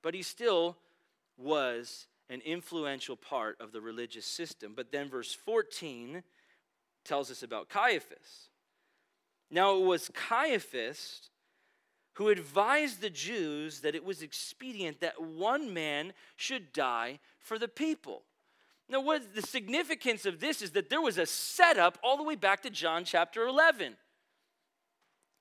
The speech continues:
Caiaphas, who's the current high priest, he brought a prophetic word without even knowing it. In John chapter eleven,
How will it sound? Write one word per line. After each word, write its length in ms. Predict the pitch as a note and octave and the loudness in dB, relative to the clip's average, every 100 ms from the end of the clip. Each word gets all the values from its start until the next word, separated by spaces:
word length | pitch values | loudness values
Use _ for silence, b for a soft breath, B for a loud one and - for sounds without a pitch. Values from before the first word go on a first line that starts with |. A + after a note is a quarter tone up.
| _ | _
Caiaphas, 680 | - A#3 C4+ F3 - F3 - | 4 6 6 4 0 -4 -4
who's 180 | F#3+ D#3 | -8 -4
the 80 | F3 | -6
current 380 | - B3+ C#4 | 0 2 2
high 220 | G3+ F3+ F3 | 0 0 0
priest, 400 | - E3 D#3+ - B B | -2 -4 -4 -8 B B
he 160 | C4 D4+ | -2 -2
brought 300 | G3+ A3+ G#3 | 6 8 8
a 60 | |
prophetic 680 | - F3+ D#3 - B3+ B3+ F#3 | 4 0 -2 0 2 2 -2
word 340 | F3 F#3 F3 | -2 0 0
without 340 | D3 D#3 D#3+ D#3 | -2 0 0 0
even 220 | C#3+ C3+ | -6 -2
knowing 300 | D#3+ C#3+ A#2+ | -2 -2 -4
it. 100 | A2+ | -8
In 100 | C3 | -2
John 240 | D3+ A#3+ | 2 2
chapter 380 | - B3+ G#3 E3 | 2 -2 0 -2
eleven, 640 | C#3 E3+ F3 C3 A#2+ D#3+ | 0 4 4 2 -6 -8